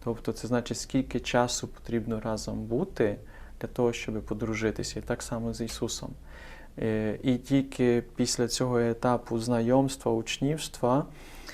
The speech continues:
е, людина переходить на рівень дружби, а це значить, що людина стає співпрацівником. І тут є другий дуже важливий момент, що, е, велика кількість християн, на жаль,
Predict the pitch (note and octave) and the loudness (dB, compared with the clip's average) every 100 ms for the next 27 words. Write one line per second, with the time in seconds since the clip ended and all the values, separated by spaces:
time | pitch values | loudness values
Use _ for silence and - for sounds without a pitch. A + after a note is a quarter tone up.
0 | - - A#2+ A2+ A#2 B2 B2+ A2+ A#2 A#2 | -16 -4 0 2 2 4 4 2 0 0
1 | - A#2+ A#2+ G#2 A#2+ A#2 A#2+ A#2+ A2+ A2 | 2 2 2 -4 -2 0 0 2 2 0
2 | G#2+ A#2+ A2+ G#2+ G2+ A#2+ D3 F3+ - - | 2 4 4 0 4 6 8 6 0 -2
3 | A#2 A2+ A#2+ A#2+ C3 C3 A#2+ A2+ A#2 B2+ | -2 0 0 2 2 2 -2 0 2 4
4 | B2 A#2 - A#2 A#2 - B2 B2 A#2+ A2+ | 2 2 0 2 2 2 2 2 0 0
5 | - A#2 A#2+ A#2+ - A#2+ - - - - | 0 0 2 0 4 4 4 -2 -14 -16
6 | - - - - A#2 G3+ G#3+ G3+ D3+ C#3+ | -16 -14 -14 -2 0 2 2 4 4 8
7 | D#3+ C#3+ B2 B2+ B2 B2 A#2 A2 A#2 A#2 | 10 10 6 2 2 2 2 2 2 2
8 | A#2 A2+ A2+ B2 D#3 G#3+ - - - B2 | 2 2 0 2 2 0 -2 -10 -2 2
9 | A#2 A#2 A#2 - A#2 A2+ A2+ C#3+ F#3+ D3+ | 2 0 -4 -6 -6 -4 2 4 4 2
10 | - D#3 D#3 C3+ - - B2 - C3 A#2 | 0 -4 -4 -12 -10 -8 -8 -6 -2 0
11 | B2 D3+ C#3 B2 A2+ G#2+ G#2+ | 0 0 -2 -4 -4 -4 -2